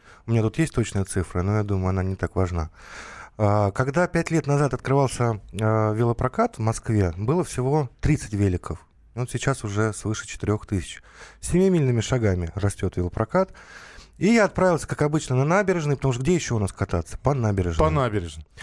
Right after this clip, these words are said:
Speaker 1: Потому что я начинаю свой
Speaker 2: По на-,
Speaker 1: маршрут.
Speaker 2: по на-, по набережным.
Speaker 1: Я понял, да.
Speaker 2: Да.
Speaker 1: Я, э, придумаю продолжение, потом расскажу. А,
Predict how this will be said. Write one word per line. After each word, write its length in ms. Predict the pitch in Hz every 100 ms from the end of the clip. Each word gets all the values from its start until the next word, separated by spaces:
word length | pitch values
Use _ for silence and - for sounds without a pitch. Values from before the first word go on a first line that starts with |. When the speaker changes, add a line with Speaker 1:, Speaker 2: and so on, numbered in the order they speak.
| - -
Speaker 1:
Потому 400 | - 135 180 175
что 380 | 131 - 95 82 - -
я 180 | 117 160
начинаю 640 | 135 - 135 127 98 87
свой 200 | 127 110
Speaker 2:
По 40 | 98
на-, 180 | 107
Speaker 1:
маршрут. 260 | 139 - 113
Speaker 2:
по 160 | 190 185
на-, 300 | 185 185 190 -
по 180 | - 190
набережным. 1300 | 190 185 196 190 160 160 165 170 170 156 175 190 190 - _ _ _ _
Speaker 1:
Я 340 | - 147 139 139
понял, 480 | - - 110 110 135
да. 160 | 143
Speaker 2:
Да. 180 | 131 117 - -
Speaker 1:
Я, 300 | 123 120 120
э, 880 | 110 110 113 110 110 104 107 98 92 -
придумаю 380 | - 151 135 104
продолжение, 500 | 90 101 117 170 120
потом 280 | 87 95 95
расскажу. 480 | 85 - 95 95 80 - _ _ _ _ _ _
А, 400 | 110 110 110 107